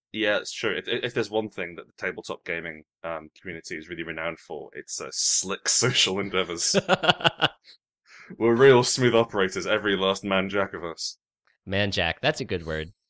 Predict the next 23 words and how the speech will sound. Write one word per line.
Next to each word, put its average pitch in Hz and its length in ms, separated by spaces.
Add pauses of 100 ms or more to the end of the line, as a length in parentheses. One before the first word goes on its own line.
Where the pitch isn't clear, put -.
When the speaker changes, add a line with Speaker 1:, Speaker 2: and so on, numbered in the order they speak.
(220)
Speaker 1:
Man 104 260
jack, 90 240
he'd 104 200
be, 95 220
he'd 98 80
be 98 80
a - 20
really 95 280 (600)
normal 107 460
superhero. 82 600 (440)
Speaker 2:
<laughs> - 720
I - 80
don't 285 180
understand 160 580
why 113 200
the 113 140
jack 101 320
is 95 120
necessary. 78 680 (720)
Speaker 1:
Um, 135 300
well, 135 140
it's, - 360
like, 123 320